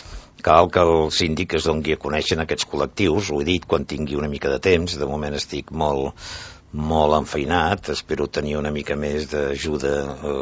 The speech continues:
o de, de recursos de personal que ara no tinc, per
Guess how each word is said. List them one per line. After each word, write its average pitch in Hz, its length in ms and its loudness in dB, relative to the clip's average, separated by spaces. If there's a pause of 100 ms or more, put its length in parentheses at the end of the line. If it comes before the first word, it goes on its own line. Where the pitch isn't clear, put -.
(340)
o 69 140 -2
de, 69 140 -2 (880)
de 78 160 0
recursos 78 560 2
de 76 80 2
personal 78 680 2
que 76 140 0
ara 71 160 0
no 69 160 -4
tinc, 90 480 2
per 78 160 0